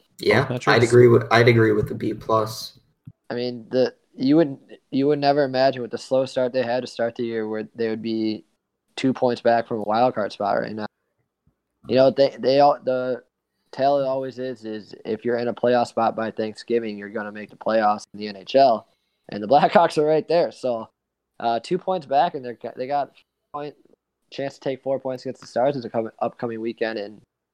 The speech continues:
Speaker 3: it's gonna be a big four points.
Speaker 2: Yeah. Um, so in terms of development, would you guys also give them a B based on how you're seeing the players who you're looking to see progression taken out or progression happen,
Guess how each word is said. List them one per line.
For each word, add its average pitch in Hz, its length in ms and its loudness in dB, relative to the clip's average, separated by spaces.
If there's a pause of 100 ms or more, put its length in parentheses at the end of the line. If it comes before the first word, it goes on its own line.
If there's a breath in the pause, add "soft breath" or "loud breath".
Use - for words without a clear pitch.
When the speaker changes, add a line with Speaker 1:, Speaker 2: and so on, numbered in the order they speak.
(260)
Speaker 3:
it's 95 120 -10
gonna 131 120 2
be 131 40 6
a 127 60 4
big 127 180 2
four 131 160 4
points. 139 380 -4 (280)
Speaker 2:
Yeah. - 80 -10 (640 loud breath)
Um, 101 360 -4 (760 loud breath)
so - 160 -2
in 110 80 2
terms 139 320 2
of 107 80 0
development, 101 500 2
would 95 140 -4
you 98 80 2
guys 98 200 4
also 98 280 2
give 104 240 2
them 107 400 2
a 98 240 2
B 101 300 2
based 98 380 0
on 101 220 0
how 107 540 0
you're 95 120 -4
seeing 101 600 2
the - 80 -20
players 98 500 0
who 95 280 0
you're 98 160 -2
looking 107 300 0
to 92 100 -4
see 101 420 0
progression 98 580 -6
taken 95 320 -4
out 87 380 -10
or 90 160 -10 (340 soft breath)
progression 104 460 -2
happen, 92 480 -6